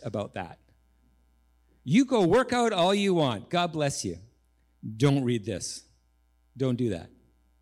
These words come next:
That there is actually, get this, in a, in the Western world, you should all gasp.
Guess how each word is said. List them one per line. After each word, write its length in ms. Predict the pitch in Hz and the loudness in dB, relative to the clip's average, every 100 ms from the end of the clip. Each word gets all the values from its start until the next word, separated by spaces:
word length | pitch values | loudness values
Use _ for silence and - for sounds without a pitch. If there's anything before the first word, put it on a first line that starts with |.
| _ _ _ _ _ _ _ _ | _ _ _ _ _ _ _ _
That 140 | 156 143 | -4 0
there 160 | 240 | 2
is 120 | 262 | 0
actually, 560 | 226 226 - 175 131 135 | -2 -2 -4 -2 -2 -2
get 400 | - 123 220 220 | -6 -6 -6 -4
this, 500 | 202 135 - - - _ _ _ _ _ _ _ _ _ _ | -4 -4 -6 -8 -10 _ _ _ _ _ _ _ _ _ _
in 160 | 156 143 | -2 0
a, 120 | 131 | -2
in 220 | - 165 | -2 -2
the 120 | 147 131 | 0 0
Western 600 | 170 233 - 240 220 175 | -2 -2 -4 -4 -2 -2
world, 360 | 180 139 98 | 0 -2 -2
you 60 | - | -8
should 140 | - | -6
all 160 | 151 156 | -2 -2
gasp. 580 | 151 139 107 98 - | -4 -6 -8 -10 -12